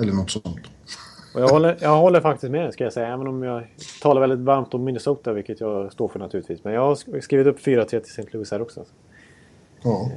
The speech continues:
Speaker 2: Eh, för att, eh, det känns som att Saint Louis,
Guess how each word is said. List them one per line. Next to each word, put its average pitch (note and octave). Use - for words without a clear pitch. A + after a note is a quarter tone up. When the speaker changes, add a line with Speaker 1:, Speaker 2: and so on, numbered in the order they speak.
Speaker 2:
Eh, F#2+
för C#3
att, C#3
eh, D#3+
det E3+
känns F3+
som F3+
att E3
Saint E3+
Louis, E3+